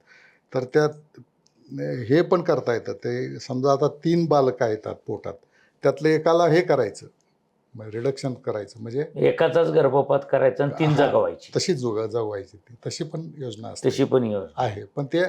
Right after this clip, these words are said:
Speaker 1: आपल्याकडे इथं नाही ती.
Speaker 2: इथं नाही, इथं.
Speaker 1: हा.
Speaker 2: आता प्रसूती होण्यासाठी सातारा सिव्हिल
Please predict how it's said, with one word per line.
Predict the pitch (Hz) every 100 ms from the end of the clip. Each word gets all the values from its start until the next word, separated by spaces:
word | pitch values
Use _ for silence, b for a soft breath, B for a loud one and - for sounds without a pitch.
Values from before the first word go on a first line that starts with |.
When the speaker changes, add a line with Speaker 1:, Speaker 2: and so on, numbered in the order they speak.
| -
Speaker 1:
आपल्याकडे | 113 120 - 127 143 139
इथं | 120 156 156
नाही | 113 90
ती. | - _ _ -
Speaker 2:
इथं | 143 143 175
नाही, | 147 107
इथं. | 98 123
Speaker 1:
हा. | 107 - _ _ _ _ _ _ _ _ _ _ _
Speaker 2:
आता | 120 135 - - 175
प्रसूती | - - - 160 - 175 175 202
होण्यासाठी | 165 151 151 - 143 - 131 143 -
सातारा | - 127 - 151 151
सिव्हिल | - 151 113 107